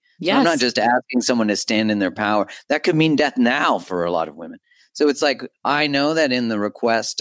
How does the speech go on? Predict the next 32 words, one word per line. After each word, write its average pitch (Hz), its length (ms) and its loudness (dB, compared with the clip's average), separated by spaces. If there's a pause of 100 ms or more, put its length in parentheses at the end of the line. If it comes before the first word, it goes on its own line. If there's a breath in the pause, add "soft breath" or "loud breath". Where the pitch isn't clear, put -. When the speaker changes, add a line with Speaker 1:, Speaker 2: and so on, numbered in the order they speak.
Speaker 1:
of 110 160 -4
following 107 540 0
that, 120 320 -2 (320 soft breath)
it 92 160 -2
is 92 180 0
also 95 320 0
contextual. 110 800 -2 (400)
And, 107 360 2
like, 98 200 -2
is 92 140 -2
there 101 180 2
a 110 40 2
real 101 200 2
threat? - 360 -2 (180)
If 117 160 -2
I'm 101 120 -2
standing 101 280 2
in 98 100 2
my 92 140 0
power, 104 260 0
if 92 100 -6
I 90 60 2
love 95 200 0
myself, 92 340 -2 (260 loud breath)
I 104 60 0
wouldn't 131 400 4
say 76 200 -2
this - 200 -6
right - 180 -6
now 80 180 -12
because 80 380 -8
it 69 160 -8